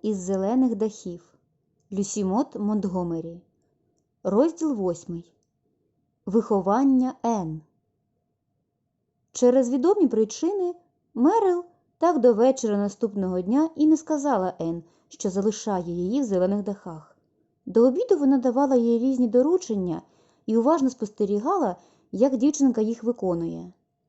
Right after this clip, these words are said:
Та вже до полудня переконалася, що Ен моторна і слухняна, працьовита й тямуща.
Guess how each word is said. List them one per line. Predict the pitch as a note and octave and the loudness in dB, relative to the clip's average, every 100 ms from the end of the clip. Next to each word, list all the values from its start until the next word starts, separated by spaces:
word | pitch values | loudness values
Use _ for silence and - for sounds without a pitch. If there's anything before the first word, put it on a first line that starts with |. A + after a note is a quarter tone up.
| _ _ _ _ _ _ _ | _ _ _ _ _ _ _
Та | A3 | -4
вже | G#3+ A3 | -2 -2
до | G3+ | -2
полудня | G3+ F3+ A3+ C#4 G#3 | -4 -2 0 0 -2
переконалася, | F#3 F#3 F#3 F3+ F3 C4 C4+ G3 - D#3+ - _ _ _ | -2 -4 -2 -2 0 0 0 -2 -8 -10 -12 _ _ _
що | - G#3+ - | -10 -6 0
Ен | A3 G#3+ | 0 2
моторна | F3+ E3 B3+ F4+ D4+ | 0 2 2 4 2
і | B3 | 2
слухняна, | - A3+ - F#3+ F3+ E3 E3 - | 0 -6 -4 -6 -4 -4 -8 -6
працьовита | G3+ G3 G3+ F3 C4+ D4 | -4 -2 -4 0 -2 0
й | C4 | -2
тямуща. | B3+ G#3 F#3+ E3+ - - F3 | -2 -2 -2 -6 -10 -12 -12